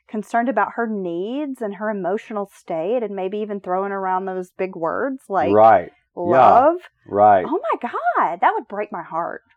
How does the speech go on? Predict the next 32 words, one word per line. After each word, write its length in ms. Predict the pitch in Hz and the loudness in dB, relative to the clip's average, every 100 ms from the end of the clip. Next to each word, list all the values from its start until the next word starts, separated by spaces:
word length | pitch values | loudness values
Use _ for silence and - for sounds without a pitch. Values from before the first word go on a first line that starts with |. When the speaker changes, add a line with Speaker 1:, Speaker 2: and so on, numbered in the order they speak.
| - | -2
Speaker 2:
Yeah, 240 | 151 196 202 | 4 6 6
and 180 | 190 202 | 6 4
I 100 | 220 | 6
don't 280 | 226 180 - | 6 4 0
think 220 | 175 170 | 0 2
that's, 340 | 170 160 _ | 2 0 _
you 160 | - 143 | -4 0
know, 260 | 143 131 - | 0 -2 -4
I 120 | - | -4
think 220 | 185 180 | -4 -2
that 140 | 165 160 | -2 -2
could 100 | 156 | -4
be 100 | 143 | -4
true 240 | - 143 | -2 -4
for 120 | 143 | -2
men 260 | 139 131 139 | -2 -2 -2
too. 340 | 160 143 110 127 - | -2 -2 -4 _ -8
I 100 | 110 | -4
mean, 140 | 120 | -2
Speaker 1:
You 60 | 117 | 0
Speaker 2:
I 60 | |
Speaker 1:
think 100 | 117 120 | 0 2
Speaker 2:
get, 160 | 127 | 2
Speaker 1:
so? 60 | 120 | 4
Speaker 2:
I 20 | 117 | 0
totally 280 | 156 156 | 0 0
get 180 | 143 135 | 2 2
what 120 | 110 | 2
you're 120 | 113 113 | -2 -4
saying, 500 | - 117 117 117 113 | -2 0 0 -2 -6
and, 400 | - 107 104 104 | -6 -6 -4 0
uh, 240 | 98 98 | 0 0